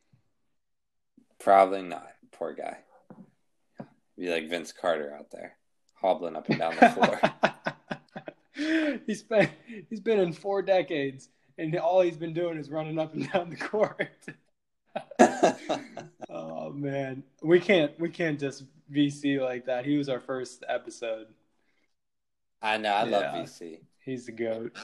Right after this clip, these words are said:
Speaker 1: The boy. He is the goat. <laughs> Step aside, M J and LeBron.
Speaker 2: Vince
Speaker 1: Vince
Speaker 2: Carter.
Speaker 1: Carter.
Speaker 2: <laughs> Man, I understand where you're coming from. I, I,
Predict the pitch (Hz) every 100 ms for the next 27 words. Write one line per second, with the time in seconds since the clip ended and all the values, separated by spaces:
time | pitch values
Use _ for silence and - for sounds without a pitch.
0 | - _ _ - 87 _ 98 113 - _
1 | _ _ _ _ _ _ 117 120 139 107
2 | 117 92 90 85 - - - - - _
3 | _ _ _ _ - _ _ _ - 156
4 | 156 160 139 120 120 117 120 117 110 110
5 | 113 113 117 117 - _ - 147 160 156
6 | 165 - 143 131 196 - 170 - - -
7 | - - _ 214 233 220 214 185 160 -
8 | _ 123 120 117 117 - _ - 175 190
9 | 180 - 180 160 147 143 139 131 120 117
10 | 123 117 123 127 117 123